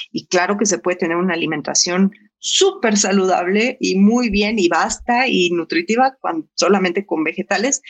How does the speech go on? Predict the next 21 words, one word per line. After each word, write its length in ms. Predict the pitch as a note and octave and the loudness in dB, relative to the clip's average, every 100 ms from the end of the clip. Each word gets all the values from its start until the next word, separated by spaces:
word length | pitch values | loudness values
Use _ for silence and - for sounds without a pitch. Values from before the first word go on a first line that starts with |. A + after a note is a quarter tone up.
| - - - | -14 -14 -4
Pero 160 | A3 A#3 | 0 2
bueno, 260 | F#3+ D3 D#3 | 0 -2 -4
en, 280 | - - D#3+ D#3 | -2 -2 -2 -4
en 240 | E3 D3+ | -6 -4
este 280 | E3+ - G#3+ | -4 -4 -2
caso, 460 | G#3+ G#3 G3+ D3+ - | 0 0 0 -2 -4
la 160 | D#3 C#3 | -2 -2
alimentación, 720 | C#3+ D3+ C#3+ D3 - E3+ E3+ | -2 -4 -4 -2 0 2 0
una 220 | E3 D#3+ | 0 -2
dieta, 500 | D#3+ D#3+ D#3+ E3 D3+ | 0 -2 0 -2 0
eh, 400 | E3 D3+ D3 D3 - | -2 -2 -2 -4 -2
correcta 640 | F#3 F3+ G3 G#3 - G#3 | 0 2 0 -2 -2 -2
según 400 | F#3 F#3+ G3+ F#3+ | 0 2 4 4
la 140 | F3+ | 2
nom, 260 | F#3+ F3+ G3+ | 0 0 0
bueno, 240 | D#3+ C#3+ | -2 -4
debe 200 | C#3+ C#3 | -4 -2
incluir 440 | E3 E3 D#3 D#3 - | -2 -2 -4 -4 -2
todos 280 | E3+ E3 G3 | 0 2 2
los 200 | A#3 A#3 | 2 -2
grupos, 500 | C4 B3 - B3 | -4 -6 -4 -4